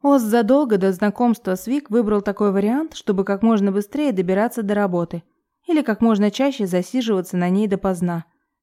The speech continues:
не боясь при этом остаться без возможности уехать домой.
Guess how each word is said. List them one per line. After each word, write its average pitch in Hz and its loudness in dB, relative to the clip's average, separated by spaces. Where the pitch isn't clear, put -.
не 226 2
боясь 214 4
при 196 -2
этом 185 0
остаться 240 -2
без 175 -2
возможности 185 0
уехать 185 -2
домой. 175 -2